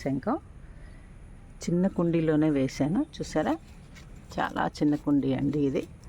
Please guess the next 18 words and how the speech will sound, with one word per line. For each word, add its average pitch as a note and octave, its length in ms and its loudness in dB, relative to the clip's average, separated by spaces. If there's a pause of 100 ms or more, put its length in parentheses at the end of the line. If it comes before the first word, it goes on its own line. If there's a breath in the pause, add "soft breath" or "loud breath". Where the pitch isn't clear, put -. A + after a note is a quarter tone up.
(480 loud breath)
ఇదిగో - 240 -10 (120)
చూసారా, E3+ 340 -2 (260)
చాలా C#3+ 240 2 (120)
చిన్న D3 140 4 (100)
కుండీలో C3+ 420 0
వేశాను. E3 440 -2 (1400 loud breath)
వర్షాలు F3 380 2
పడుతున్నాయి D#3 480 2
కదా, D3+ 160 0 (200)
కొద్దిగా D3+ 400 2
పువ్వులు D3+ 340 0 (180)
పూసాయి, D#3 380 0
ఈ - 80 2
మధ్య C3+ 300 2
లేవు C3+ 180 2 (140)
పూసే D3+ 280 -2 (120)
పువ్వులు. C#3 340 0 (840 loud breath)
ఆ E3+ 40 -6